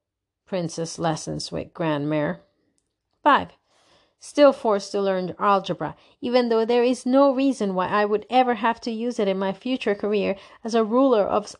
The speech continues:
a small European principality. Monday,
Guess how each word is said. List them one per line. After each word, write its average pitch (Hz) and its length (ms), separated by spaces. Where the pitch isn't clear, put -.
a 220 120
small 226 520
European 220 640
principality. 180 800
Monday, 233 400